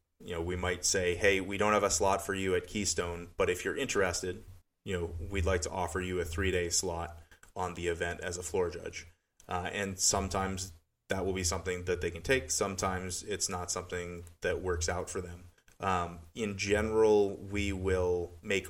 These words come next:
all of our offers at the same time unless someone contacts us directly and says, "Hey, I need a decision early in order to book a flight," or, "I need a decision early because I'm deciding between these two events."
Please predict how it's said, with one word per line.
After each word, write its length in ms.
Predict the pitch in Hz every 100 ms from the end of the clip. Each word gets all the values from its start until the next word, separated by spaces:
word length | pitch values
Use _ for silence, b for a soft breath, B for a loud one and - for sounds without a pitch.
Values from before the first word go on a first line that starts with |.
| -
all 240 | 95 98
of 120 | 95
our 180 | 95 95
offers 640 | 95 90 95 92 90 - - -
at 220 | 101 98
the 40 | 92
same 380 | - 95 90 87
time 500 | - 95 98 113 139 - B B B
unless 360 | 110 104 101 -
someone 480 | 110 101 98 95
contacts 640 | 90 98 92 92 92 85 98
us 240 | 92 -
directly 580 | 95 92 95 90 92 85
and 120 | 87
says, 220 | - -
"Hey, 220 | 110 101
I 140 | 95 98
need 180 | 101 92
a 60 |
decision 680 | 87 90 - 98 92 90 82 85 _ _ -
early 400 | 104 101 104 98
in 80 |
order 200 | 95 92
to 80 | 90
book 220 | 85 87
a 40 | -
flight," 360 | - 107 101
or, 80 | 95
"I 100 | 90
need 180 | 87 90
a 100 | 87
decision 500 | 92 90 98 90 87 -
early 340 | 98 90 92
because 540 | 87 87 - 90 87 - B B B
I'm 140 | 98
deciding 460 | 98 - 95 92 87
between 360 | 85 95 90
these 220 | 85 87 -
two 180 | 95 85
events." 440 | 87 98 -